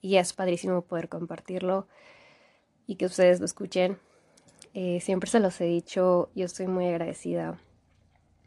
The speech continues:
con estar aquí, con que ustedes me cuenten sus puntos de vista, que se identifiquen, que,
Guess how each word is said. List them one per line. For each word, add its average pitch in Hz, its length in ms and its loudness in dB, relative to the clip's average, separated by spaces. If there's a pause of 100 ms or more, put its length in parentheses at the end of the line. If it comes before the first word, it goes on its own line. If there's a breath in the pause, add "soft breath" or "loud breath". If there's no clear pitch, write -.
(200)
con 185 140 0
estar 185 240 2
aquí, 180 480 -2 (600 soft breath)
con 196 140 -4
que 185 160 2
ustedes 180 320 4
me 180 140 2
cuenten 180 560 4 (600 soft breath)
sus - 220 -8
puntos 185 420 -2
de 180 120 6
vista, 170 500 0 (500 loud breath)
que 208 120 -8
se 196 100 -2
identifiquen, 180 800 2 (460 loud breath)
que, 175 580 -2